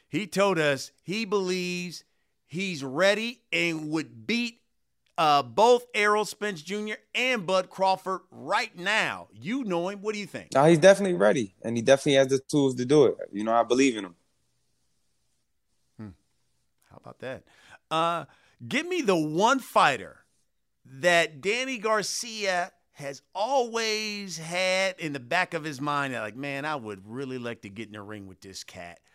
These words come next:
Speaker 1: But for whatever reason, it just, it never has panned out.
Speaker 2: I always wanted to fight, uh,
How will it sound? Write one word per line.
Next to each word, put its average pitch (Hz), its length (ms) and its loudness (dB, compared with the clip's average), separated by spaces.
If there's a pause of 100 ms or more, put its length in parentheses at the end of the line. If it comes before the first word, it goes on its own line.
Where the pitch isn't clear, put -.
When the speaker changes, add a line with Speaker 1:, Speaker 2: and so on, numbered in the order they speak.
(160)
Speaker 1:
But 247 140 0
for 254 240 0 (120)
whatever 269 440 0
reason, 247 460 -2
it 202 180 -4
just, - 400 -10
it 180 220 -6
never 208 340 0
has 196 220 2
panned 196 380 -4
out. 101 260 -4 (1300)
Speaker 2:
I 127 80 8
always 175 280 10
wanted 170 280 2
to 139 80 -2
fight, 151 360 4
uh, 120 520 4